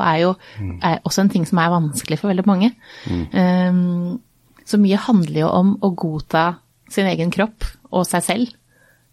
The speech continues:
Speaker 1: Er du enig?
Speaker 2: Ja, det er,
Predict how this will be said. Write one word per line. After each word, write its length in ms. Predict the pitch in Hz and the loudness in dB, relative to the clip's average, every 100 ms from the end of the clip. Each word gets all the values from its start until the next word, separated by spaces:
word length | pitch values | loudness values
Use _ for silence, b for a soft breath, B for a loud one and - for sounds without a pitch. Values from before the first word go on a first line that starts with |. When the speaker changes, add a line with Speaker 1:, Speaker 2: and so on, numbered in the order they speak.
| _ _ _ _ 190 | _ _ _ _ -2
Speaker 1:
Er 60 | |
du 60 | 180 | 0
enig? 240 | 170 190 B B B B B B B - _ _ | 0 -2 B B B B B B B -20 _ _
Speaker 2:
Ja, 220 | 110 127 | -2 0
det 100 | 131 | 0
er, 320 | 104 101 95 | 0 0 -2